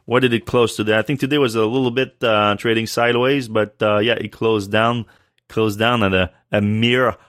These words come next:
one thousand two hundred and twenty-two dollars per share and a valuation of,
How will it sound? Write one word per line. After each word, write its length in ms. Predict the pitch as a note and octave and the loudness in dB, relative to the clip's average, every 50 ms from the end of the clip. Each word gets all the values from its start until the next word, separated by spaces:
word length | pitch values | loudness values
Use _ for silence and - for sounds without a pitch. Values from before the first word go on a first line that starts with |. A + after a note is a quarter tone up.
| _ _ | _ _
one 460 | - - - G#2+ A2 A#2+ B2 B2 A#2+ A2+ | -12 -10 -10 -6 -2 -2 -2 -2 -2 -6
thousand 520 | - - - A#2 A2+ A2+ G#2 A#2+ A#2 G#2 | -8 -6 -2 -2 0 0 0 -2 -4 -4
two 140 | - - A#2 | -4 -2 -2
hundred 240 | A2 G#2 A2 A2 G#2+ | 0 0 0 0 0
and 80 | G2+ | -2
twenty-two 360 | - A#2 A2 G#2 - - A2 | -2 -2 -4 -4 -2 -4 -4
dollars 400 | G#2 G#2 G2+ G2+ G2+ G2+ G#2 G2+ | -2 0 0 2 2 2 0 0
per 160 | - - G#2 F#2+ | 0 -2 -2 -2
share 400 | - - - A2 A2 A#2 A#2 A#2 | -2 -2 -2 0 2 2 0 0
and 280 | - - - G#2+ G#2 | -2 -4 -4 -2 -2
a 60 | G2+ | -2
valuation 880 | G2 F#2+ G#2+ G#2 G#2 G#2 G#2 G#2+ G#2 G#2 G#2+ G2+ - - A2+ A2+ A2 G#2+ _ _ _ _ _ _ _ _ - | -2 0 0 0 2 2 2 2 2 2 0 -2 -2 -4 -4 -4 -4 -6 _ _ _ _ _ _ _ _ -6
of, 560 | - A2 A2 G#2+ G#2+ G#2+ G#2+ G#2 G2+ F#2+ | -4 0 0 2 2 2 0 -2 -4 -8